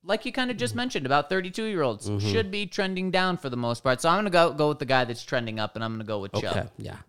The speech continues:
Speaker 1: Do I have a ton of confidence in that? We've never seen it from him.
Speaker 2: If you're an opposing blocking scheme, though, who are you thinking about more?
Speaker 1: Vaughn.
Speaker 2: I'm trying to c-, protect my passer. I'm thinking about Vaughn,
Speaker 1: I
Speaker 2: though.
Speaker 1: am too. I am too.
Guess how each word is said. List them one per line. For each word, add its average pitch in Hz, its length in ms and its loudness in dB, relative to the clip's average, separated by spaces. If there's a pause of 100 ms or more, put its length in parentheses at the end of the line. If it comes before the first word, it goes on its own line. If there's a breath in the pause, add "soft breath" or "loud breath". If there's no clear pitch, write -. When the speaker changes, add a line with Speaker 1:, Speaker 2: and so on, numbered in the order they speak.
(240)
Speaker 1:
Do 170 100 2
I 156 80 6
have 170 140 4
a 170 40 0
ton 202 320 2
of 202 140 -4
confidence 180 540 2
in 123 140 -2
that? 123 260 0 (100)
We've 160 160 -8
never 170 200 -2
seen 147 260 2
it - 80 -4
from 104 180 -8
him. 95 240 -8 (500 loud breath)
Speaker 2:
If 151 200 2
you're 156 100 10
an 156 80 10
opposing 135 480 6
blocking 120 400 6
scheme, 110 340 0
though, 101 140 0
who 123 200 0
are 110 40 2
you 110 140 -2
thinking 104 380 -2
about 98 260 0
more? 98 340 -2 (220)
Speaker 1:
Vaughn. 104 160 -8
Speaker 2:
I'm 143 120 6
trying 156 260 6
to 143 140 2
c-, - 120 -8
protect - 360 0
my 156 140 4
passer. 117 540 2 (580)
I'm 127 60 -18
thinking 151 240 0
about 98 180 -4
Vaughn, 101 280 -4
Speaker 1:
I 110 140 -2
Speaker 2:
though. 110 60 -2
Speaker 1:
am 107 100 -6
too. 110 240 -6 (140)
I 131 120 -4
am 139 140 -4
too. 139 260 -4